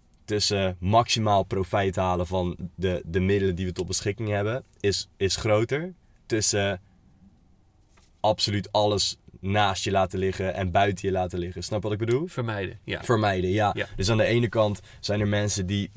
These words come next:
Speaker 1: die alle middelen gebruiken en, en het is het tijdperk van informatie, dus alle informatie, ehm,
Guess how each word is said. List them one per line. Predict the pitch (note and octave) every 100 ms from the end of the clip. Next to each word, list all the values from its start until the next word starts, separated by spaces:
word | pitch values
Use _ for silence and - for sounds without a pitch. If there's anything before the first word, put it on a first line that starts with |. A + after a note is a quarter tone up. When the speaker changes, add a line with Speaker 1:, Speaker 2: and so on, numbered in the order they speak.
| F2+
Speaker 1:
die | G2 -
alle | A#2+ B2+
middelen | A#2 A2 G#2+ G2+
gebruiken | G#2 F#2 G2+ G2+ F#2+ G2 G2 -
en, | G2 G2 G2 -
en | F#2+ F#2+ F#2+ - E2
het | G2+ -
is |
het | E2+ -
tijdperk | G2+ G2+ - F#2+
van | -
informatie, | G2 F#2+ G2 G2 G2 - G2
dus | F#2+ F#2+ -
alle | G#2+ G#2+
informatie, | G#2 G#2 G2+ G2 - G#2+ G2 - - - - - - _ _
ehm, | G2 G2 F#2+ F#2+